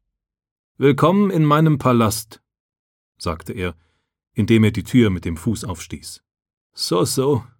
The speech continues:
Hat es dich also auch erwischt?“ Hm. Das war keine Frage,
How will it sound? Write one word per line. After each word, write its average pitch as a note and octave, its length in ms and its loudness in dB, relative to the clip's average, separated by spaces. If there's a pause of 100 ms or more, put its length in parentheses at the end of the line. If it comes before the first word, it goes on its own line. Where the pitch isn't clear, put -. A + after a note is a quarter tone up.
(640)
Hat E3+ 220 0
es C#3 200 2
dich C#3+ 260 0
also A#2+ 300 0
auch B2 220 -2
erwischt?“ A2+ 520 -6 (560)
Hm. - 180 -10 (1800)
Das - 180 -10
war G#2+ 80 2
keine F#2+ 240 -2
Frage, F#2 460 -4